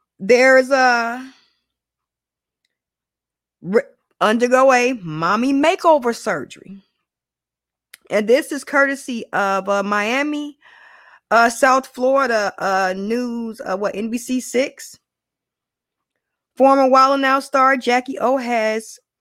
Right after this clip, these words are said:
I'm gonna say, passed in Miami, where she traveled to reportedly undergo a mommy makeover surgery. The M T V show confirmed Jacqueline Smith's, um, passing on Instagram.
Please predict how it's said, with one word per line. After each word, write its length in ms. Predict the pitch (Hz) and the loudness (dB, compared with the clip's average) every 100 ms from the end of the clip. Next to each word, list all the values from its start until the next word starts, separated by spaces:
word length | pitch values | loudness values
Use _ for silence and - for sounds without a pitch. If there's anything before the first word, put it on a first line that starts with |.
| _ _ _ _ _ _ _ - | _ _ _ _ _ _ _ -4
I'm 140 | 233 | -2
gonna 160 | 233 233 | 0 0
say, 160 | 220 | -2
passed 760 | 220 247 185 165 208 254 - - _ _ _ _ _ - | -2 0 0 0 -2 -6 -18 -20 _ _ _ _ _ 0
in 180 | 262 285 | 2 4
Miami, 480 | 269 262 247 247 | 4 4 2 0
where 200 | 226 220 | -2 -2
she 120 | 220 220 | -4 -10
traveled 640 | - 254 254 262 294 _ _ - _ - | -2 0 0 -2 -12 _ _ -20 _ -6
to 100 | 269 | -4
reportedly 520 | 240 - 339 349 349 | -4 0 0 0 -2
undergo 400 | 285 285 262 254 | -2 0 2 2
a 100 | 240 | 2
mommy 460 | 208 214 226 277 | 0 2 2 0
makeover 520 | 269 214 220 196 151 151 | 0 0 0 -2 -4 -8
surgery. 560 | - 98 - - 180 _ - | -8 -8 -10 -18 -20 _ -18
The 100 | - | -6
M 140 | 294 370 | -4 -2
T 160 | 381 | -2
V 140 | 320 320 | 0 -2
show 240 | - 240 | -2 -6
confirmed 540 | 240 233 214 196 190 202 - - - | -6 -6 -2 0 -2 -8 -18 -20 -10
Jacqueline 480 | - 254 339 359 349 | 0 2 2 -2 -6
Smith's, 560 | - 269 254 254 - - _ _ _ _ _ _ _ _ _ _ _ _ _ _ _ _ _ - | -4 -2 -2 -2 -14 -20 _ _ _ _ _ _ _ _ _ _ _ _ _ _ _ _ _ -2
um, 500 | 190 202 175 156 190 | 2 4 4 2 -4
passing 640 | 269 277 226 220 214 214 | 0 2 0 -2 -10 -8
on 180 | 240 202 - | -6 -6 -4
Instagram. 720 | 233 262 240 190 160 98 - | -6 -6 -10 -4 -4 -6 -16